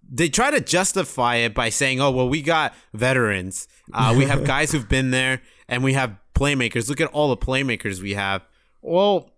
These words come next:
Speaker 1: none of the guys that you added addressed the issues this team had last year, which was free throw shooting, three-point shooting,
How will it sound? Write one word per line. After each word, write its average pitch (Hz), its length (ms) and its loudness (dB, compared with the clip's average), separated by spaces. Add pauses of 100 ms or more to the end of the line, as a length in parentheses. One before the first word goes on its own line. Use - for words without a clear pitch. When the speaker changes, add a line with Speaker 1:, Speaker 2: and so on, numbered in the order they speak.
Speaker 1:
none 160 360 0
of 262 80 -2
the 254 80 0
guys 147 320 -2
that 151 180 -6
you 135 80 -6
added 139 320 -2
addressed 123 480 -2
the 123 140 -4
issues 123 260 -4
this 117 180 -2
team 123 200 -4
had 113 260 -4 (460)
last 143 400 -4
year, 113 120 0
which 110 180 -2
was 113 140 -2
free 139 200 -2
throw 131 220 0
shooting, 117 420 -2
three-point 127 480 0
shooting, 113 480 -2